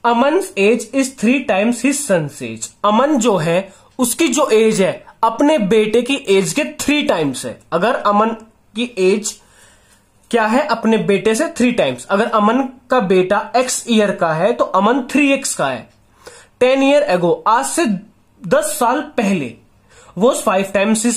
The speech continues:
son's age, अपने बेटे के एज के फाइव टाइम्स था। तो उनकी प्रेजेंट एज बताओ। देखो, हार्ड क्वेश्चन देखने में हार्ड है, सॉल्यूशन देखना। Let the, let Aman's age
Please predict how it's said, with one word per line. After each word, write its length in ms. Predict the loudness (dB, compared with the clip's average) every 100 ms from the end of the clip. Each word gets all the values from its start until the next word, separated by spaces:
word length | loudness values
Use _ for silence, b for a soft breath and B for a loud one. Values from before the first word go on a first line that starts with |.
| 2
son's 240 | 2 2
age, 140 | -2 -2
अपने 220 | -2 0 2
बेटे 320 | 2 2 0
के 100 | 0
एज 380 | 0 2 0 0
के 100 | -2
फाइव 240 | -2 -2 -2
टाइम्स 320 | -2 -2 -6
था। 80 | -6
तो 140 | -2
उनकी 160 | 0 0
प्रेजेंट 360 | -2 0 0
एज 140 | -2 -2
बताओ। 340 | -2 0 0
देखो, 320 | 0 0 0
हार्ड 240 | 0 -2 -2
क्वेश्चन 300 | -2 0 0
देखने 220 | 0 0
में 100 | 0
हार्ड 240 | 0 0
है, 240 | -2 -4 -10 -8
सॉल्यूशन 380 | -6 -4 -4 -4
देखना। 420 | -4 -4 -6 -8 b b b -10
Let 440 | -2 0 -2 -4 -14 -20 -18
the, 280 | -4 -2 -2 -6 -18 _ _ _ _ _ _ _ _ _ _ _
let 360 | -2 -2 -2 -6 -18 _ -6
Aman's 340 | -2 -2 -2 -6 -20 _ _ _ _ _ _ _ _ _ -6
age 400 | -2 -2 -4 -12